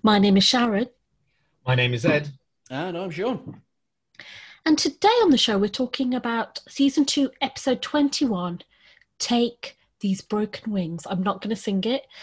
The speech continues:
Speaker 1: Um, one thing I just wanna point out, it was directed by Anthony Edwards.
Speaker 2: Yeah, I saw that.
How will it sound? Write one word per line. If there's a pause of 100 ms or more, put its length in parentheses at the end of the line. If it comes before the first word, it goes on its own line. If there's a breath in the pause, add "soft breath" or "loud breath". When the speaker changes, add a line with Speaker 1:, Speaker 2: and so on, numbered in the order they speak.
(380 loud breath)
Speaker 1:
Um, (460)
one
thing
I
just
wanna
point
out, (240)
it
was
directed
by
Anthony
Edwards. (200)
Speaker 2:
Yeah,
I
saw
that.